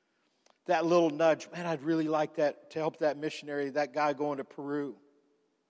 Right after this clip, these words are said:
That little nudge. That guy going to Haiti, that family going to Haiti,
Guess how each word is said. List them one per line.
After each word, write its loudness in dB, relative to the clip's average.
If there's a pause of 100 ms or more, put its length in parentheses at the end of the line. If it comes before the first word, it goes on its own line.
(720)
That -4
little 2
nudge. -4 (960)
That 2
guy 8
going 6
to 4
Haiti, 2
that 4
family 2
going 2
to 2
Haiti, -2